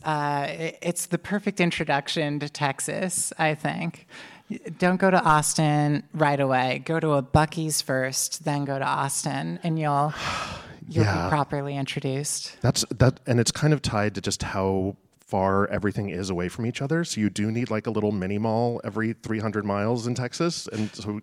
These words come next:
Speaker 2: you find a Buc-ee's and they have what you need. Um, all right, let me get in here. Let's talk Mormons.
Speaker 1: Sure.
Speaker 2: Um,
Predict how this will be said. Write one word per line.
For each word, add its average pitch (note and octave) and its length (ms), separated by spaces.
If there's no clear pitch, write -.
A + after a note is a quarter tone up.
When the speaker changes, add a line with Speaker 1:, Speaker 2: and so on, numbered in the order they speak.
Speaker 2:
you G2 100
find F#2+ 260
a G#2+ 40
Buc-ee's D3+ 480
and A2 180
they A2 60
have A2 180
what G#2+ 140
you A2 80
need. E2 360
Um, F#2+ 460
all A2 220
right, D#2+ 380
let C#3+ 100
me C#3 120
get F#2 160
in F2 100
here. - 340
Let's A#2+ 260
talk B3 320
Mormons. F#2+ 800
Speaker 1:
Sure. D#3 500
Speaker 2:
Um, A2+ 400